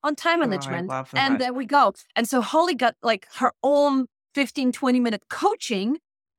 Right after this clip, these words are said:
Speaker 1: but also everyone else got it too. And I
Speaker 2: Yes.
Speaker 1: have it there and it's timeless. My goal with the podcast too is not to have it be relevant to whatever is going on in the world right now, as in, you know,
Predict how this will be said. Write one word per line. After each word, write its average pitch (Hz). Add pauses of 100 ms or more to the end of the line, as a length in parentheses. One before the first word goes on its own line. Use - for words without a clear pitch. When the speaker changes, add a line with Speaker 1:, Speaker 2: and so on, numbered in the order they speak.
(240)
Speaker 1:
but 277
also 330
everyone 247
else 269
got 170
it 202
too. -
And 247
I 254
Speaker 2:
Yes. 269
Speaker 1:
have 349
it 262
there 214
and 254
it's -
timeless. 311 (220)
My 294
goal 370
with 427
the 311
podcast 269
too 285
is 233 (280)
not 233
to 302
have 247
it 226 (480)
be 214
relevant 208
to -
whatever 196
is 196
going 185
on 170
in 180
the 170
world 165
right 165
now, 165
as 190
in, 185 (280)
you 190
know, 170